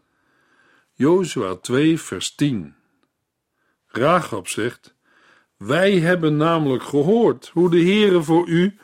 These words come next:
een pad door de Rietzee maakte na uw vertrek uit Egypte. En wij weten ook wat u deed met Sigon en Og,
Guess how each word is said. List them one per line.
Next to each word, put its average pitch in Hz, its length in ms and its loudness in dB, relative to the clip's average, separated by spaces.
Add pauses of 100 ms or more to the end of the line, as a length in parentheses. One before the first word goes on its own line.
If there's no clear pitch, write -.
(200)
een 151 220 -4
pad 240 400 -2
door 135 200 2
de 139 80 2
Rietzee 185 560 2
maakte 131 460 0
na 190 260 0
uw 139 140 0
vertrek 127 580 -6
uit 151 240 -2
Egypte. 170 580 -4 (1160)
En 135 160 -2
wij 123 180 2
weten 120 460 -2
ook 151 300 0
wat 110 220 -4
u 113 120 -6
deed 117 320 -2
met 139 220 -4
Sigon 175 640 0
en 175 200 -4
Og, 214 440 -4